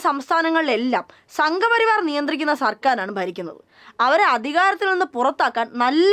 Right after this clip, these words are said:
അവസരം ഒത്തു വന്നതായിരുന്നു. എന്നിട്ടോ അധികാരമോഹം തലയ്ക്ക് പിടിച്ച കോൺഗ്രസ് പടിക്കെക്കൊണ്ട് കലമുടച്ചു. ഇതിൻ്റെയൊക്കെ തുടർച്ചയാണ് പാർലമെന്റ് തെരഞ്ഞെടുപ്പിൽ നമ്മൾ കണ്ടത്. മകൻ ഗാന്ധിക്ക് പ്രധാനമന്ത്രിയാകണം, അതിനോ എല്ലായിടത്തും ഒറ്റയ്ക്ക് മത്സരിക്കണം,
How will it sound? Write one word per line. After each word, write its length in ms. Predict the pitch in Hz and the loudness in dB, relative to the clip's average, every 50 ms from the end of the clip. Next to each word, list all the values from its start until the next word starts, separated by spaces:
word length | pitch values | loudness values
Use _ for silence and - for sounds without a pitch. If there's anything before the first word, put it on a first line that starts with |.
| 415 302 240 | 4 4 2
അവസരം 300 | 240 240 - 285 247 233 196 | 0 -2 -2 -2 0 0 -2
ഒത്തു 160 | 175 _ - 233 | -2 _ -4 -4
വന്നതായിരുന്നു. 480 | 190 180 175 165 165 165 160 165 165 165 _ _ - 214 | -4 -4 -6 -10 -12 -12 -14 -16 -18 -20 _ _ -4 -2
എന്നിട്ടോ 360 | 247 262 247 240 240 277 254 240 240 - - - - - - - 254 | 0 2 0 0 0 -2 -2 -2 -6 -10 -20 -20 -20 -6 -2 -2 0
അധികാരമോഹം 680 | 262 320 370 392 453 453 466 453 403 403 381 392 359 - 269 | 0 0 2 2 4 4 4 4 2 2 2 0 0 0 0
തലയ്ക്ക് 320 | 247 262 269 254 - 349 320 | 0 0 0 -2 0 -2 -2
പിടിച്ച 180 | 320 240 294 269 - 233 | -2 -2 -2 -2 0 0
കോൺഗ്രസ് 420 | 208 208 233 240 247 233 - - - _ _ | 0 0 0 -2 -2 -4 -4 -10 -16 _ _
പടിക്കെക്കൊണ്ട് 600 | 254 262 254 294 269 - 247 262 - 190 190 208 208 - | 0 0 0 -2 -4 -6 -6 -6 -6 -8 -8 -8 -8 -6
കലമുടച്ചു. 480 | 180 180 202 202 175 160 156 - - _ _ _ _ _ - - - - _ - 269 | -4 -4 -4 -4 -6 -8 -12 -18 -20 _ _ _ _ _ -20 -20 -20 -18 _ -4 -2
ഇതിൻ്റെയൊക്കെ 440 | 247 339 415 427 466 440 415 403 359 359 | 0 0 0 2 2 0 2 0 0 0
തുടർച്ചയാണ് 520 | 285 269 269 277 269 - 330 254 190 190 - - _ 247 | 0 0 0 0 0 0 -2 -2 -2 -4 -10 -4 _ 0
പാർലമെന്റ് 500 | 247 254 277 320 330 359 359 359 330 294 | 2 2 2 2 2 0 0 0 0 0
തെരഞ്ഞെടുപ്പിൽ 400 | 240 214 220 226 220 - 208 220 226 208 | 0 0 -2 -4 -4 -4 -4 -6 -6 -4
നമ്മൾ 160 | 190 190 185 175 | -6 -6 -8 -8
കണ്ടത്. 240 | 160 160 - - - _ _ - - - _ _ - 226 | -10 -12 -16 -18 -20 _ _ -20 -20 -20 _ _ -2 0
മകൻ 260 | 240 254 254 320 440 480 466 453 | 0 0 2 0 0 0 0 0
ഗാന്ധിക്ക് 380 | 415 415 403 370 370 311 415 320 | 0 0 0 0 -2 -2 -2 0
പ്രധാനമന്ത്രിയാകണം, 880 | 320 262 262 277 302 339 349 330 320 269 269 277 220 185 175 170 165 - - _ - 220 | 0 0 2 2 2 2 2 0 0 -2 -2 -2 -2 -4 -4 -8 -14 -16 -18 _ -4 -4
അതിനോ 240 | 247 247 320 320 311 285 - - 226 | -2 0 0 -2 -2 -2 0 0 0
എല്ലായിടത്തും 540 | 247 285 330 392 440 440 370 302 247 381 359 - _ 233 247 | 2 4 4 4 4 2 0 0 -2 -6 -10 -6 _ -2 -2
ഒറ്റയ്ക്ക് 400 | 247 - _ - 415 - - 302 262 | -2 -4 _ -4 -2 -2 0 -2 -2
മത്സരിക്കണം, 480 | 196 185 - 202 180 170 170 131 - | -2 -4 -6 -10 -12 -12 -14 -18 -20